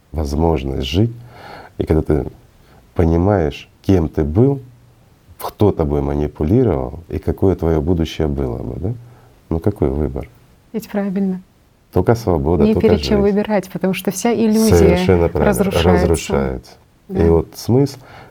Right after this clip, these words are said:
Speaker 1: разрушения иллюзии, которая дает свободу. Но пути к этому разные. Поэтому, друзья мои,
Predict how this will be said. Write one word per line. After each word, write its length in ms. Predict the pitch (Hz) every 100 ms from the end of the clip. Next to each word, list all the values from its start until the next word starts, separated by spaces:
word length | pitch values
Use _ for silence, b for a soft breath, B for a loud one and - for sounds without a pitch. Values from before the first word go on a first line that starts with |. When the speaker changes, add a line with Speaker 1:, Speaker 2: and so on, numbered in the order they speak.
| B
Speaker 1:
разрушения 840 | 82 76 76 - 92 95 92 80
иллюзии, 640 | 73 80 73 71 64 62 60 -
которая 400 | - 78 71 67
дает 400 | 62 67 85 92
свободу. 540 | - 71 65 65 60 60 B B B B -
Но 120 | 85
пути 280 | - 113 -
к 100 | -
этому 340 | 87 69 64
разные. 480 | 60 64 64 64 67 - _ _ _ B B B -
Поэтому, 340 | 110 127 107
друзья 360 | 92 90 80 85
мои, 240 | 73 67